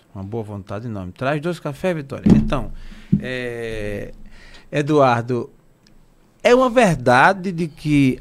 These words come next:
a estrutura quanto ente público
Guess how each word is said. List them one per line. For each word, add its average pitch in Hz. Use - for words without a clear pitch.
a 135
estrutura 165
quanto 143
ente 160
público 147